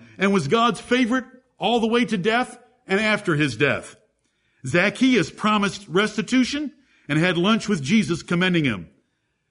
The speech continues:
A sinner woman washed Jesus' feet, and Jesus defended and praised her to Simon. A thief confessed his sins and honored Jesus, and he heard Jesus promise eternal life with him that day. Real repentance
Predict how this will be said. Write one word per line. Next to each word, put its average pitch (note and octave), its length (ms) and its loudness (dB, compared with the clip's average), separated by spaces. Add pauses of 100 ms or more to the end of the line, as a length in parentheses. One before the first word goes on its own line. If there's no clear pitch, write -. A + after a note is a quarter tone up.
(160)
A C#3 100 -2
sinner A#3+ 360 2
woman E3+ 340 4
washed G#3 380 0
Jesus' F#3+ 380 -2
feet, A3+ 380 -2 (340)
and D#3+ 180 0
Jesus G3 400 -2
defended G3 480 0
and F3+ 160 -2
praised G3 400 0
her D#3+ 140 0
to D3+ 80 -4
Simon. C#3 540 -4 (760)
A B2 80 -4
thief A3+ 420 2
confessed G3 520 -2
his F#3+ 180 -4
sins G#3+ 260 0
and F3 120 0
honored G3 340 0
Jesus, A3 500 -2 (560)
and C3+ 80 -2
he C#3+ 100 2
heard F3+ 260 2
Jesus F3+ 360 -2
promise F#3+ 440 -2
eternal E3+ 400 -2
life D3+ 340 0 (340)
with C#3 200 -2
him D3 260 2
that C#3 240 0
day. A#2+ 380 0 (720)
Real A#3 400 4
repentance G#3 760 0